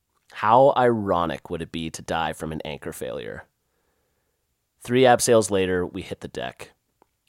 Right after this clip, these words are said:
Reaching the deserted road, getting into the Jeep, I looked at the time. Twelve forty-five A M.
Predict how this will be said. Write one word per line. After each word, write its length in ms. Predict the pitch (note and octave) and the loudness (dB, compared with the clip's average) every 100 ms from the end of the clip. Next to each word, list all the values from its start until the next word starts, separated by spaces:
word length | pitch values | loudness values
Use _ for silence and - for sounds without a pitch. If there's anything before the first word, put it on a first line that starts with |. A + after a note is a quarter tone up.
| _ _ _ _ A2 | _ _ _ _ -6
Reaching 320 | A2+ A#2+ A2+ | -2 2 2
the 60 | |
deserted 460 | F#2 G2 A2 A2+ G#2 | 0 -2 0 0 0
road, 500 | G2+ G#2 G2 G2 G2 _ _ - | 2 4 4 2 -4 _ _ -6
getting 260 | G#2 A2+ | 0 2
into 160 | A#2 A2 | 2 2
the 120 | G2+ | -4
Jeep, 360 | - F2+ F2 - _ _ _ - | -4 -8 -10 -14 _ _ _ -8
I 100 | F2+ | -4
looked 220 | F2 - | -4 -6
at 60 | E2 | -12
the 80 | |
time. 400 | - D2 C#2 C2+ - _ _ _ _ _ _ _ _ _ | -12 -10 -10 -12 -16 _ _ _ _ _ _ _ _ _
Twelve 460 | - G#2 G#2+ A2+ A2 | -2 2 2 0 -4
forty-five 760 | - F#2+ F#2+ - D#2+ D#2+ D#2 | -6 -4 -6 -6 -6 -4 -6
A 240 | - D2+ C2 | -10 -12 -12
M. 280 | A#1 A#1+ | -12 -16